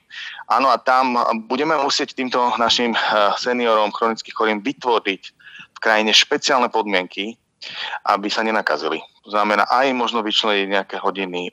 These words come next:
aj možno vyčleniť nejaké, nejaký čas, keď oni budú môcť ísť von. Viete, tých opatrení, e, je pravdepodobné, aj nápadov bude veľmi veľa a my sa tým všetkým budeme veľmi intenzívne zaoberať,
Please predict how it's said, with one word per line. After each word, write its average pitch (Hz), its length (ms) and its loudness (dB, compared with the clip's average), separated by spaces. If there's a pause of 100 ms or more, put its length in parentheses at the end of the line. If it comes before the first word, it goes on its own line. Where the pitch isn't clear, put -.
aj 123 240 4
možno 117 320 0
vyčleniť 107 400 2
nejaké, 104 260 0 (140)
nejaký 110 240 -4
čas, - 320 2
keď 104 240 -6
oni 117 160 2
budú 107 240 -2
môcť 98 260 0
ísť 90 140 -6
von. 92 160 0 (560)
Viete, 135 320 0 (160)
tých 127 160 -6
opatrení, 127 640 -2
e, - 240 -6 (240)
je 127 100 -2
pravdepodobné, 123 600 2
aj 120 160 4
nápadov 110 240 2
bude 104 160 0
veľmi 117 320 4
veľa 110 240 4
a 107 40 2
my 110 60 -2
sa - 140 -2
tým 110 160 -6
všetkým 120 320 -2
budeme 110 240 0
veľmi 113 240 2
intenzívne 107 480 -2
zaoberať, 101 480 2